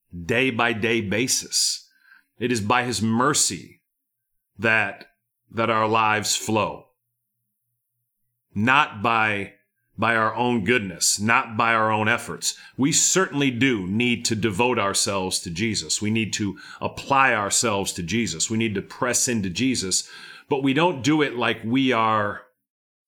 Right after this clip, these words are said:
you know, like we've got it all figured out. We need to do it with a, with, with, with a, with a childlike faith and reliance on him,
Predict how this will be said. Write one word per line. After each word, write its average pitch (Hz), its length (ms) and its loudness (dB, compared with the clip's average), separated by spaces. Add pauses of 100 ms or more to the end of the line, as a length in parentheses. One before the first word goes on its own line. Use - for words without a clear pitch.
(120)
you 127 120 -2
know, 107 200 0
like 110 240 0
we've 123 180 0
got 123 180 4
it 120 60 2
all 113 180 2
figured 104 420 0
out. - 340 -4 (1200)
We 131 100 2
need 143 120 0
to 131 60 0
do 135 260 2
it 127 140 -2
with 120 180 -2
a, 110 400 0 (360)
with, 117 280 0
with, 120 460 -2
with 117 220 0
a, 110 260 0
with 113 140 0
a 110 60 -2
childlike 135 760 0
faith 135 500 -2
and 120 180 0
reliance 117 720 2
on 113 220 0
him, 104 640 -2